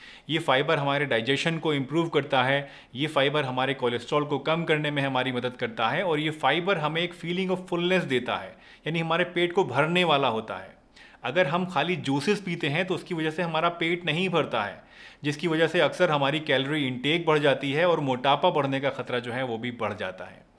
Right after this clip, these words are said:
दोस्तों, दूसरा मेजर रीज़न जिसकी वजह से मैं आपको फ्रूट जूसेस लेने से मना करता हूँ वो ये कि जो फ्रूट जूसेस हैं ये हमारे ब्रेन को ट्रिक करने का काम करते हैं, उसको चकमा देने का काम करते हैं। अब कैसे करते हैं ये आप समझ लीजिए।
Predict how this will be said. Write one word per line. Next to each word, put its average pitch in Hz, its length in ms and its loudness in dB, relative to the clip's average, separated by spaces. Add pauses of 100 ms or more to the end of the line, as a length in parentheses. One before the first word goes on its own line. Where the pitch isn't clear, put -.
(300)
दोस्तों, 175 380 2
दूसरा 165 340 2
मेजर 151 380 4
रीज़न 160 320 0
जिसकी 156 260 -4
वजह 131 280 2
से 160 160 -2
मैं 151 140 0
आपको 123 320 0
फ्रूट 147 460 -4
जूसेस 135 360 -2
लेने 135 180 -2
से 143 140 -4
मना 117 320 0
करता 131 280 2
हूँ 143 220 -2
वो 131 80 -2
ये 127 260 -2
कि 156 140 -8
जो 139 120 -4
फ्रूट 135 400 -6
जूसेस 123 340 2
हैं 170 300 0 (300)
ये 175 100 4
हमारे 151 300 4
ब्रेन 139 300 0
को 170 100 0
ट्रिक 180 400 -2
करने 131 280 0
का 120 140 0
काम 101 240 -4
करते 104 240 -8
हैं, 139 100 -4
उसको 175 240 -4
चकमा 165 420 2
देने 135 260 0
का 113 100 -2
काम 98 280 -6
करते 90 280 -16
हैं। 90 120 -20 (540)
अब - 220 -8
कैसे 151 280 2
करते 175 280 2
हैं 175 140 0
ये 147 200 0
आप 123 220 0
समझ 107 300 -6
लीजिए। 92 300 -14